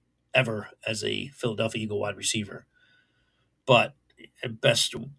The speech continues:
you know, season out of any N F L wide receiver.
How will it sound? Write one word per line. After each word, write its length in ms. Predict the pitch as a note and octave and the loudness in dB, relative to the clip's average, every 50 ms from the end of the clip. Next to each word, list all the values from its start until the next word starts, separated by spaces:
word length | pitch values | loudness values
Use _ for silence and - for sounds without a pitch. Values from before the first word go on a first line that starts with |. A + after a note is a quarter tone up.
| _ _ | _ _
you 140 | - - A#2 | -6 -4 -4
know, 120 | - - | -2 0
season 400 | - - - C#3 C3 A2+ A2+ A2 | 0 2 4 4 4 2 2 -2
out 140 | G2+ G2 G2 | -4 -4 -4
of 160 | G2 - - _ _ | -6 -12 -18 _ _
any 380 | - A#2 D3 F3+ E3 - - - - _ _ _ _ _ _ _ _ _ _ _ _ _ _ | 4 6 6 6 6 2 -2 -6 -16 _ _ _ _ _ _ _ _ _ _ _ _ _ _
N 140 | A#2+ A2 - | -8 -6 -6
F 120 | G#2 - | -6 -4
L 120 | - - - | -4 -4 -2
wide 200 | G2 G#2 - - | -2 -4 -4 -2
receiver. 440 | - - - - - - - - | -4 -4 -4 -4 -10 -14 -18 -20